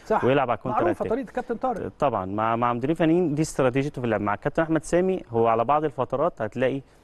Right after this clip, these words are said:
Speaker 2: هيلعب ممكن يجيب مفتوح، هيلعب فيه تحرر، عنده مفاتيح لعب برضه مهمه، الاسماء اللي حضرتك ذكرتها،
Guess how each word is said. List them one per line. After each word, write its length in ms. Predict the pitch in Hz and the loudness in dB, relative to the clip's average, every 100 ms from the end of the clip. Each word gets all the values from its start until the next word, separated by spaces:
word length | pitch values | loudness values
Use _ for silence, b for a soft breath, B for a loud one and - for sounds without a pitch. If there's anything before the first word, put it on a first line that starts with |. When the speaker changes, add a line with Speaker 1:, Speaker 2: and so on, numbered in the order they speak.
| b b b | b b b
Speaker 2:
هيلعب 380 | 110 127 127 107 | 0 2 0 -2
ممكن 340 | 113 127 - | -4 -4 -4
يجيب 180 | 113 127 | -2 0
مفتوح، 520 | 127 113 - 143 165 | 0 -2 -2 -2 0
هيلعب 260 | 113 117 117 | 0 0 -2
فيه 140 | - | -4
تحرر، 460 | 117 117 - 123 135 | -6 -4 -2 -2 -2
عنده 220 | 110 120 | -2 -2
مفاتيح 440 | 117 107 - 117 - | -2 -4 -4 -4 -2
لعب 180 | 120 104 | -2 -2
برضه 340 | 101 113 107 | -2 -2 -2
مهمه، 400 | 104 104 139 156 - | -4 -4 -4 -6 -6
الاسماء 500 | 95 95 85 90 107 | -6 -4 -4 -2 -2
اللي 120 | 104 | -2
حضرتك 220 | - 107 107 | 0 0 0
ذكرتها، 560 | 104 98 92 117 131 | -2 -4 -4 -2 -2